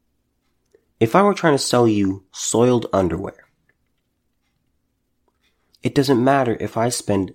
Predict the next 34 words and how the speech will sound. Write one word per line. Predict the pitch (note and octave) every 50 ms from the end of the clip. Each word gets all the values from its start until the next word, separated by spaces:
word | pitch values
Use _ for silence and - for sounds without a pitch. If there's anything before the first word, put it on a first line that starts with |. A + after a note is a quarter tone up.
| _ -
zero | F2+ F2+ G#2 A2+ A#2+ B2 A2+
dollars | G2 F#2+ F2+ F2 F2 F2+ F2+ F2+ - - _ - - _ _ _ _ _ _ _ _
or | - G2+ G2 F#2+ F#2+ F#2 - -
a | G2
million | F#2+ G2 G#2+ B2+ C3 B2 A2+
dollars | G#2+ G2+ F#2+ F#2 F#2 F2+ -
in | - F#2+ F2+
trying | - - - G#2+ G2+
to | F#2
market | F2+ F2+ F#2 G2 G#2 G#2 - G#2 - -
my | F#2 F#2 F2+
soiled | F2 - - - F#2 F#2+ G2 G2 G2 - -
underwear. | G2+ A2+ A#2+ A2+ F#2 - - - - - _ _ _ _ _ _ _ _ _ _ _ _ _ _ _ _ _
No | - F2+ A2 B2
one | C3 D3 C#3+ C3+
wants | C#3 C#3 B2+ -
to | - A#2+
buy | A2+ A2+ A#2+ C#3 C#3+ C3
them. | A2 - - - - _ _ _ _ _ _ _ _ _ _ _ _ _ _ _ _ _ _ _ _ _ _ _ _ _ _ _ _ _ _ _ _ _ _ _ _ _ _ _ _ _ _ _ _ _ _ _ _ _ _ _ _ - - - _
With | - C3+ -
that | - E3 E3 D#3+
taken | - D#3 C#3 C3+
into | C3 B2 -
consideration, | - B2 - - A#2+ A2 A2 G2 F#2+ F#2+ - G2+ - - - -
effective | F#2+ - - B2+ C3 - - B2+
marketing, | A#2 G#2+ G2 G2 G2 - A2 G#2+ G#2 G#2 - - _ _ _ _ _
marketing | - G2+ G2+ - - G2+ G#2+ - -
is | G2+ G2+ -
crucial. | - - - C#3+ C#3+ - - - - A2+ - _ _ _ _ _ _ _ _ _ _ _
The | _ -
W | F#2 G#2+ A#2 A#2 B2+ A#2+ -
N | A2 A#2 A2
B | A2 G#2 G2 F#2
A | F2+ F2+ F#2 F2+